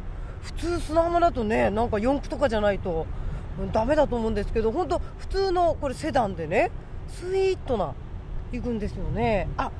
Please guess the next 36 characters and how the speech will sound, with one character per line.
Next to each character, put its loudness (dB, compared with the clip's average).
対 -2
向 -4
車 0
が 0
来 -4
ま -2
し -6
た -4
よ。 4
ど 6
う 8
も。 6
<laughs> -6
こ 2
ん 2
に -2
ち 2
は、 6
こ 0
ん 0
に -4
ち -2
は。 6
ど -2
う 0
も。 6
さ -2
あ、 -
早 -4
速 -2
ね、 4
こ 0
の 4
番 6
組 4
で 6